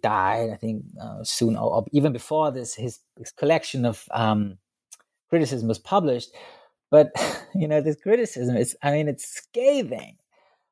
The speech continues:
Um, and it really revealed the incompatibility of Shushu's idealist aesthetics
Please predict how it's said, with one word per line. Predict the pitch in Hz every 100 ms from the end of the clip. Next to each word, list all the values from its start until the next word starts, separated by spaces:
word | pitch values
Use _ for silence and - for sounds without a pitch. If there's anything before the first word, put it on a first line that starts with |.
| _
Um, | 135 135 135 135 135 -
and | 143 139 131 -
it | - - 147 147
really | 170 208 190 156 135 - _ _ _ _
revealed | 139 151 139 156 202 180 139
the | 135 131
incompatibility | 151 156 147 135 120 120 147 208 143 117
of | 117 117
Shushu's | - 170 - 139 131 - - _ -
idealist | 123 156 214 180 143 -
aesthetics | 135 - 143 127 113 107 -